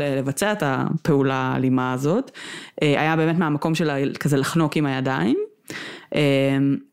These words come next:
אבל עם התינוקות, זה, הוא, הוא, הוא העיד שזה בעצם, זה לא היה מספק מספיק. אמ, ושם בעצם הוא זנח את ה-,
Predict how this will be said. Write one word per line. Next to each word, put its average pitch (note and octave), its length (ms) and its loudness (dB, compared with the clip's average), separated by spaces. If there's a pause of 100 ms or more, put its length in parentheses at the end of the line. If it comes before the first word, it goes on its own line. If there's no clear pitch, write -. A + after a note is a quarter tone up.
(100)
אבל D3+ 220 2
עם D3 120 2
התינוקות, C4+ 800 0 (540)
זה, D#3 320 4 (160)
הוא, E3 280 4 (220)
הוא, F3 180 4 (120)
הוא F#3 220 2
העיד A#3 320 0
שזה D#3 240 -2
בעצם, D3+ 460 0 (540)
זה D3+ 160 2
לא D3 80 4
היה D3+ 360 0
מספק D3+ 480 -2
מספיק. - 480 -2 (680)
אמ, - 0 - (580)
ושם A3 380 0
בעצם F#3 240 0
הוא D3+ 220 2
זנח D3 400 -2
את D#3 120 -4
ה-, D3+ 300 0